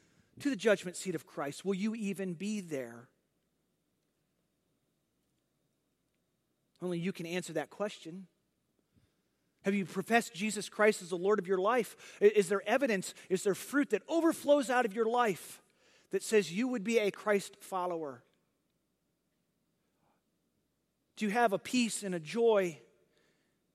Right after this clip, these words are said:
and a hope in your life that goes beyond the circumstances of life, that screams to the fact that you're storing up treasures in heaven?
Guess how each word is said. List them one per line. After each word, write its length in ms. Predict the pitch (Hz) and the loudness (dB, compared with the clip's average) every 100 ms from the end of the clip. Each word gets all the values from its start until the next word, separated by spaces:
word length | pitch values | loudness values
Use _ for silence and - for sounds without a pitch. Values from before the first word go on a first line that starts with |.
| _ _ | _ _
and 140 | 196 | 0
a 40 | |
hope 460 | 185 156 247 247 220 | 0 4 8 8 8
in 120 | 208 | 0
your 140 | 190 190 | -2 0
life 600 | 214 226 196 - - - _ _ _ _ _ _ _ _ _ _ _ _ _ _ _ - | 2 2 0 -4 -18 -20 _ _ _ _ _ _ _ _ _ _ _ _ _ _ _ -4
that 80 | |
goes 220 | 196 240 170 | 4 4 4
beyond 540 | 226 240 277 277 240 | 2 4 4 2 2
the 60 | 208 | 0
circumstances 800 | - 277 247 214 - 214 180 185 | 0 -2 -2 -4 -2 -2 -2 -6
of 140 | 170 | -4
life, 500 | 208 233 185 - - _ _ _ _ _ _ _ - | 0 0 0 -6 -20 _ _ _ _ _ _ _ 0
that 120 | 214 | 0
screams 540 | - 254 302 311 277 | 0 2 4 6 4
to 60 | - | 0
the 100 | 226 | 0
fact 260 | 220 208 208 | 2 0 0
that 80 | |
you're 100 | 208 | -6
storing 340 | 202 - 240 233 | -6 -4 -2 0
up 120 | 214 | 0
treasures 520 | - 233 214 220 190 - - _ _ | 0 2 2 0 -6 -14 -20 _ _
in 100 | 180 | -6
heaven? 480 | 165 196 165 151 | -4 -4 -4 -6